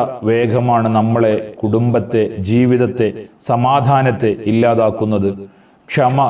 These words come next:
റോഡിലും ഏറെ പ്രധാനമാണ് കൂട്ടരെ. അദ്ദേഹത്തിൻ്റെ Facebook പോസ്റ്റ് അങ്ങനെ അവസാനിക്കുകയാണ്. നമ്മുടെ കണ്ണ് നനക്കുന്ന രൂപത്തിൽ അവിടെയുള്ള കാഴ്ചകളും ഇത്തരം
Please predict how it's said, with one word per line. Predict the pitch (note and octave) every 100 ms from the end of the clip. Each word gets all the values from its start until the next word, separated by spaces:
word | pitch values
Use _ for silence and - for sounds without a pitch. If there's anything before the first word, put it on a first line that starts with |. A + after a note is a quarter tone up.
| A#2+
റോഡിലും | A#2+ B2+ B2 A2+ G#2+
ഏറെ | A2 A#2+ A2+
പ്രധാനമാണ് | - G#2+ A2+ A2 G#2+ G#2+ G2+
കൂട്ടരെ. | G2 G2 F#2+ F2+ E2 F2 D#2+ _ _ _ _ _ _ -
അദ്ദേഹത്തിൻ്റെ | A#2 A#2+ A2+ A#2 A2+
Facebook | A#2+ A#2 A#2+ A#2 A#2+ G2+
പോസ്റ്റ് | A2+ G#2+ - A2+ G#2
അങ്ങനെ | A2 A#2+ A#2
അവസാനിക്കുകയാണ്. | A2 A2 A#2 A2+ G#2+ G#2+ G2+ F#2+ E2+ D#2 - _ _ _ _ C3
നമ്മുടെ | C#3+ C#3 C#3
കണ്ണ് | C#3+ D3+ D#3
നനക്കുന്ന | C#3+ C#3+ C#3+ D#3 D3+
രൂപത്തിൽ | C#3 C3 B2+ C3 A#2 G#2+ G#2+ G2 -
അവിടെയുള്ള | A#2 C3+ C3+ B2+ B2 B2+
കാഴ്ചകളും | B2 B2 C#3+ A#2+ B2 A2 G2 - - _ _ C3+
ഇത്തരം | C3+ D3+ F3+ E3